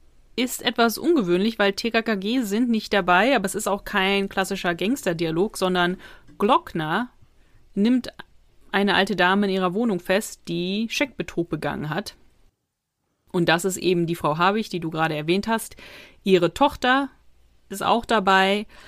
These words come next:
Und die Tochter ist völlig entsetzt. Also die ist, die ist sogar empört darüber, dass Herr Glockner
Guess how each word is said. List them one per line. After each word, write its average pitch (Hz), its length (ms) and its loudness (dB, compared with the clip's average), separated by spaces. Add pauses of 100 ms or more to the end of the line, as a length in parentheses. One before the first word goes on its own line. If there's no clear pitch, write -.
(720)
Und 208 120 2
die 202 100 2
Tochter 285 400 2
ist - 260 -4
völlig 226 300 2
entsetzt. - 640 -6 (100)
Also 180 220 0
die 196 260 -4
ist, 196 560 -2 (180)
die 170 680 -10
ist 190 120 -6
sogar 190 320 0
empört 220 540 0
darüber, 160 540 -2 (200)
dass 156 220 -4
Herr 160 100 -2
Glockner 156 720 -4